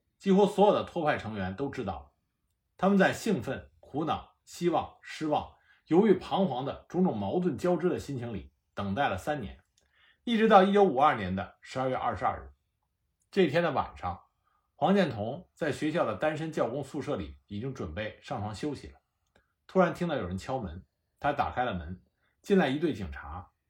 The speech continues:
就把他带到了思南路上的第一看守所的单人牢房里。牢房上已经贴上了他的名字，随后他在宿舍里的所有的书籍、信件都被查抄的片纸不存。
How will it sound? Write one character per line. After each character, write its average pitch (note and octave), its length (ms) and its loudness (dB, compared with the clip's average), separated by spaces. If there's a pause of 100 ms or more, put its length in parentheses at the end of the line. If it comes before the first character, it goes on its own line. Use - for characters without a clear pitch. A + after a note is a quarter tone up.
(280)
就 F#3 140 6
把 G2+ 180 4
他 A#2 360 0
带 B2+ 200 4
到 G#2+ 160 0
了 D2 280 -8
思 - 180 -6
南 D3 160 -2
路 D#3 160 -4
上 G2+ 120 -4
的 F2 80 -6
第 C3+ 160 -6
一 C3 60 -4
看 C#3 200 -6
守 C3 160 -4
所 - 160 -12
的 - 100 -12
单 B2 180 -6
人 A#2 100 -8
牢 F#2+ 180 -6
房 F2 220 -12
里。 - 100 -16 (1000)
牢 D#3+ 180 8
房 D#3 220 4
上 C#3+ 180 2
已 F#2+ 40 -6
经 G2+ 120 -6
贴 C#3+ 220 -4
上 C3 100 -4
了 F#2+ 80 -6
他 G2+ 140 -10
的 G2+ 60 -8
名 D#2+ 220 -8
字， - 200 -12 (460)
随 D3+ 200 0
后 - 380 2 (240)
他 F3+ 120 6
在 F#3 140 8
宿 G3+ 220 -2
舍 D3 140 2
里 F#2+ 100 -4
的 D#2+ 120 -8
所 D3+ 240 -4
有 - 60 2
的 F2+ 100 -4
书 C#3+ 240 -8
籍、 E2 380 -12
信 C#3+ 280 -10
件 A2+ 280 -10 (480)
都 F#3+ 160 6
被 D3+ 300 0
查 A2 240 -2
抄 C3 220 -4
的 - 200 -10 (140)
片 - 200 -6
纸 D#2 100 -10
不 D2+ 120 -14
存。 D2+ 260 -16